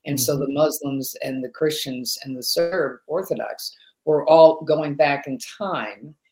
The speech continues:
Speaker 1: which we're
Speaker 2: Mm-hmm.
Speaker 1: seeing now. I mean, this happens in war zones. When people go back and they have the hatreds for centuries or hundreds of years.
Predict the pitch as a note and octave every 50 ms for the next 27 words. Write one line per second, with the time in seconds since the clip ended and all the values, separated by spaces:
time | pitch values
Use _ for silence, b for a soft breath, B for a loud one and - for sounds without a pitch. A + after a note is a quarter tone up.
0 | _ _ - E3+ E3+ E3 - - E3 E3+ D#3 B2+ A#2 C3 C#3+ D#3+ A3+ G#3+ G#3 F3+
1 | E3 D#3 D3 D3+ D3+ D3 C#3+ C#3 C3+ C#3 - D3 D3+ D3+ D3 D3 D3 E3+ F3 -
2 | - F#3 F3 F3 E3+ - D3 C#3 C3+ - - C3+ C3+ C3+ C3 C#3+ E3+ F3 - -
3 | B2 - _ _ - - - - - - D3 C#3 - D#3+ D#3 D3+ C#3+ C3+ C#3+ C3+
4 | C#3 C#3 C#3 C#3 C3+ - C#3 C3 B2+ C3+ C3 B2+ B2 C3 B2 C3+ C3+ C3+ C3 -
5 | C3 A#2 - - - B2+ - - C3+ C3 C3 B2+ - B2+ B2+ B2 B2 - - B2+
6 | B2 - B B B B B _ _ _ - - D3 C#3+ C3+ C3+ C3 - - C3+
7 | A#2+ C3 C#3 E3+ E3 B2 G#2 - -